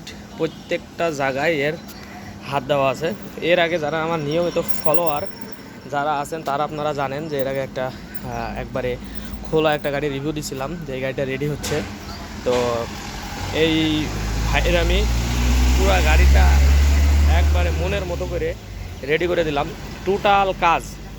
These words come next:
একবারে, মনে করেন, সামনের মাঠগার্ডের এই টায়ারের সামনের থেকে শুরু করে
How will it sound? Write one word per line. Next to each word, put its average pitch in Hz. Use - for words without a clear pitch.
একবারে, 170
মনে 185
করেন, 190
সামনের 185
মাঠগার্ডের 170
এই 180
টায়ারের 160
সামনের 151
থেকে 175
শুরু 156
করে 160